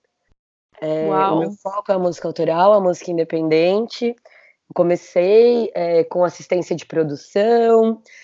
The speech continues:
Speaker 1: fui, fiz muita cobertura, uma parte mesmo de jornalismo musical.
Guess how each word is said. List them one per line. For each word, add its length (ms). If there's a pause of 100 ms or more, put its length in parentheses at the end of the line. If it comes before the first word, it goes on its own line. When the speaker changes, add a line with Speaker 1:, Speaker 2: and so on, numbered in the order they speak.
(260)
Speaker 1:
fui, 1300
fiz 260
muita 220
cobertura, 800 (560)
uma 100
parte 340
mesmo 300
de 60
jornalismo 600
musical. 840